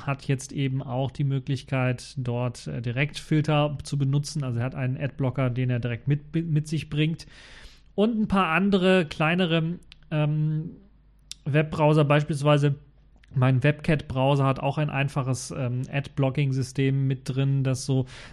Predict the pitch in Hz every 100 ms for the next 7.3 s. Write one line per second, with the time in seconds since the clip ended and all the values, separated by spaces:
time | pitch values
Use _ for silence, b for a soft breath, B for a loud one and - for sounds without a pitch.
0 | - 123 127 127 135 127 127 127 - 147
1 | 117 127 131 143 117 127 131 - 123 117
2 | 131 139 - 151 151 147 B B B B
3 | B B 151 139 170 180 139 139 151 160
4 | 151 123 139 147 139 139 135 139 135 135
5 | 135 131 - 147 127 143 156 175 143 131
6 | 131 127 135 135 143 135 120 123 117 139
7 | 185 214